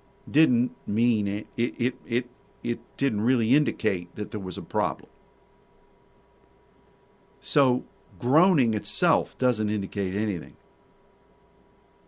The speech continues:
I, I, I've, as pastored a long time, I've heard people groan and complain about things, and I think, "Just grow up." Have you ever heard somebody like that? Stop complaining.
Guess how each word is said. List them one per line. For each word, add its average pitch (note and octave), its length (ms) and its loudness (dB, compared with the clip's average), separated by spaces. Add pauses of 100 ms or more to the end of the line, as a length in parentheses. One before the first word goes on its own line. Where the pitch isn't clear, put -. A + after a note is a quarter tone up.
I, G2+ 200 -4
I, A2 420 0
I've, G#2 460 -2
as A2 240 -2
pastored A#2+ 580 0
a G#2 40 0
long A#2 600 0 (120)
time, A2 500 4
I've B2 260 0
heard G#2+ 400 2
people B2 300 0
groan B2 500 2
and G#2 140 -2
complain B2 500 0
about G2+ 340 0
things, A2 320 -2
and A2 120 0
I A#2 80 0
think, A#2+ 320 -2
"Just - 320 -6
grow A2 320 4
up." - 320 -4 (720)
Have A#2 120 2
you B2+ 160 6
ever C#3+ 180 6
heard D3 220 4
somebody D3+ 380 4
like D3+ 240 2
that? D3+ 280 0 (1500)
Stop E3+ 580 0
complaining. A#2+ 640 -2